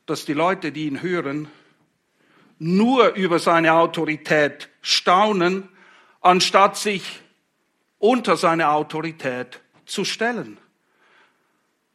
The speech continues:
Man muss sich schon fragen, was stimmt bei euch nicht? Ihr kennt, dass ich mit Autorität spreche, aber das war's dann auch. Oder wie ich es in der ersten Predigt zu diesem Thema Autorität Gottes genannt habe,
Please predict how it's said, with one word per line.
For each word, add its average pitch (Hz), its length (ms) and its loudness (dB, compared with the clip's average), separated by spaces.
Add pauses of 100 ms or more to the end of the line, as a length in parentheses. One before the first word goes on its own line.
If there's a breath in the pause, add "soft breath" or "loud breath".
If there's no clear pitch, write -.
(100)
Man 180 140 2
muss 277 220 4
sich 196 160 -2
schon 226 240 0
fragen, 208 540 -2
was 190 220 -6
stimmt 339 440 -6
bei 240 180 -8
euch 143 340 -14
nicht? 110 260 -18 (920 soft breath)
Ihr 233 240 2
kennt, 285 640 0
dass 226 180 6
ich 220 160 -6
mit 208 180 2
Autorität 196 800 4
spreche, 220 600 -2 (1700 loud breath)
aber 165 180 -4
das 196 240 -2
war's 214 280 -2
dann 156 160 -6
auch. 123 400 -12 (1120 loud breath)
Oder 196 220 6
wie 214 120 0
ich 208 80 -6
es - 60 -2
in 196 120 4
der 175 120 6
ersten 202 380 0
Predigt 208 460 -6
zu 190 80 -10
diesem 170 260 -6
Thema 185 680 0
Autorität 165 880 -4
Gottes 170 480 -4
genannt 156 420 -4
habe, 165 420 0